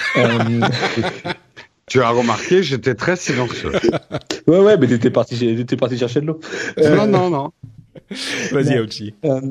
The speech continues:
Speaker 1: je pense qu'on n'est pas vraiment dans une bulle, mais effectivement, les, les, les sociétés tech sont en pointe. Mais, euh, aujourd'hui, il y a Tencent,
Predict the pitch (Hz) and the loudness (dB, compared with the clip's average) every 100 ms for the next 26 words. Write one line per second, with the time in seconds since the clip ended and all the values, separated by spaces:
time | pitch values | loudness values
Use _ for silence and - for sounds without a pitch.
0 | 127 131 156 156 196 208 - - 127 123 | -4 2 2 2 0 -2 -4 -2 0 2
1 | 123 170 185 143 147 131 113 120 127 120 | 0 0 0 0 0 0 0 0 2 4
2 | 151 131 104 104 113 113 127 131 131 107 | 4 4 0 0 -4 -2 0 0 0 2
3 | 101 98 95 - 104 - - 110 101 98 | 2 2 -2 -4 -10 -14 -8 -2 0 0
4 | 92 92 87 90 104 107 123 127 127 127 | 0 -2 -2 0 2 4 4 4 4 4
5 | 147 143 123 95 - 120 110 107 127 143 | 2 2 0 -2 -4 -2 -2 -2 -2 -2
6 | 170 - - 113 123 143 170 190 185 - | -2 -4 0 2 4 4 4 2 0 -4
7 | 120 123 123 120 117 120 117 117 113 - | -2 0 0 2 2 2 2 2 0 -4
8 | _ _ _ 156 151 156 147 131 147 170 | _ _ _ 4 6 4 2 0 2 2
9 | 220 - 113 - 160 165 160 | 0 -2 -4 2 2 2 0